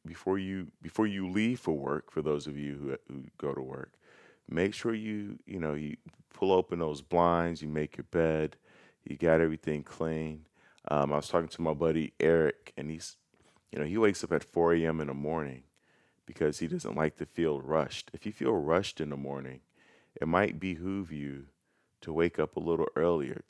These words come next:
twenty minutes, thirty minutes, and I, whatever you need so that you can ease into the day versus the alarm goes off, you jump out of bed, jump in the shower, run out the door, boom, boom, boom. Like, it,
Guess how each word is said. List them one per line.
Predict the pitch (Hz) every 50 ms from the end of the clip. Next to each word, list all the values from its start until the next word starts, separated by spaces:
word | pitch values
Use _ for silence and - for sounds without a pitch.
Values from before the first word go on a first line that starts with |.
| _ _
twenty | - - - 85 85 85 85 82
minutes, | 82 80 80 78 78 78 - - - - -
thirty | _ - 76 78 73 76 76
minutes, | 73 73 73 71 71 67 - - - - -
and | - 71
I, | 71 143 - - - - _ _ _
whatever | _ - 73 80 85 92 98 92 87
you | 95 95 95 92 92 90
need | 87 87 85 85 80 76 71 71 69 - _ _ _ _ _ _ _ _ _ _
so | - - 85 80
that | 78 78 76 58
you | 78 82 85
can | - - - 82 78 - _
ease | _ 71 82 87 87 87 87 82 78
into | 85 76 76 - - 78
the | 71 76 71
day | 69 76 76 76 73 71
versus | 67 - 73 71 71 69 - - - 71 71 69 67 64 62 - - - _ _ _ _ _ _ _ _ _ _ _ _ _ _
the | _ 85
alarm | 76 73 78 85 87 87 87 87
goes | 80 85 82 80 73
off, | 82 82 82 80 - -
you | 82
jump | 73 - 82 78 - -
out | 78 76
of | 76 73
bed, | 73 80 76 76 71
jump | - 82 76 71 -
in | 80 76
the | 76
shower, | 71 - - 73 73 76 76 73 71
run | 71 73 73 76
out | 76 73 -
the | -
door, | 73 69 - 76 73 73 71 69 69 71 - _ _ _ _ _ _ _ _
boom, | - 80 76 73
boom, | 67 76 73 71
boom. | 65 78 78 76 73 73 69 67 65 71 _ _ _ _ _ _ _ _ _ -
Like, | - 71 67 67 67 64 - - -
it, | - 73 71 -